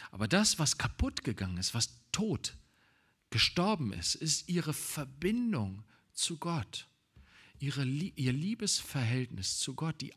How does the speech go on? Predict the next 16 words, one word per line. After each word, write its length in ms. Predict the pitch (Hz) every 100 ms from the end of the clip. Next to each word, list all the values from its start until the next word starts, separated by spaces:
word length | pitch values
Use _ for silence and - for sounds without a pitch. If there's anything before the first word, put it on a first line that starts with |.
| -
Einheit 680 | 156 208 226 139 113 107 120
mit 280 | 123 147 -
Gott. 440 | 165 165 - - _ _ _ _ _ _ _ _ _ _ _ _ _ _ _ _ _ _ _ - - - _ _ _ _ _ _ _ _ _ _ _ _ _
So 300 | - 156 208 - - _ -
würde 380 | 123 185 240
ich 260 | 190 143 - - _ _ _ _ _ _ _ _ _ _ -
den 220 | 139 135
Geist 540 | 139 175 233 147 -
des 180 | 139 -
Menschen 460 | 143 180 202 151 131
beschreiben 580 | 127 - 147 196 151
als 340 | 117 143 156 -
sein 360 | 147 160 160 - - _ _
Verbindungsorgan 1600 | - - 151 143 202 240 170 110 113 - - 120 117 127 123 92
zu 220 | 92 - 117
Gott. 500 | 131 120 - -